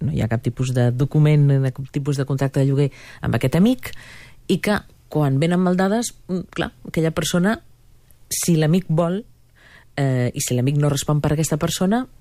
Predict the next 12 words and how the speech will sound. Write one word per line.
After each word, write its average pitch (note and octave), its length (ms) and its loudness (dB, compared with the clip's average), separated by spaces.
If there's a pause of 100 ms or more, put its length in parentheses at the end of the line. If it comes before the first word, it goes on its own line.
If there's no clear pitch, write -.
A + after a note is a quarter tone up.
al C3 120 -4
cap C3 140 0
i C#3 40 2
a - 20 2
la C3+ 80 2
fi D3 160 -2 (140)
és, G3+ 160 -4 (420)
és C#3+ 240 2
un, C3+ 240 4
és C3+ 160 -2
un, B2+ 260 0
eh, - 160 -4